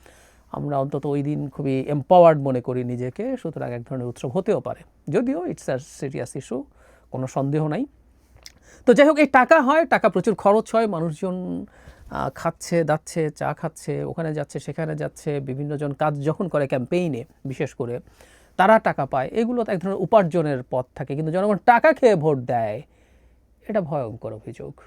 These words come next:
এটা তাচ্ছিল্য করা। ডক্টর ইউনূস করেছেন, তিনি ভোট করতে যাচ্ছেন না, কিন্তু জনাব হাসনাত আবদুল্লাহ, মানে আমাদের এই যে নতুন দল এনসিপি, তাতে অনেকেই আছেন, এর মধ্যে কেউ কেউ বেশি সিগনিফিক্যান্ট হয়ে ওঠেন।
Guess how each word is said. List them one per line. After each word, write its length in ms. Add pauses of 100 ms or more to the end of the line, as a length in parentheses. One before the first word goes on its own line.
(120)
এটা 180
তাচ্ছিল্য 460
করা। 220
ডক্টর 240
ইউনূস 240
করেছেন, 520
তিনি 400 (420)
ভোট 180
করতে 260
যাচ্ছেন 320
না, 120
কিন্তু 160
জনাব 220
হাসনাত 300
আবদুল্লাহ, 520 (280)
মানে 160
আমাদের 340
এই 440
যে 140
নতুন 360
দল 200
এনসিপি, 640 (1200)
তাতে 180
অনেকেই 380
আছেন, 260
এর 120
মধ্যে 240
কেউ 220
কেউ 200 (220)
বেশি 220
সিগনিফিক্যান্ট 600
হয়ে 140
ওঠেন। 360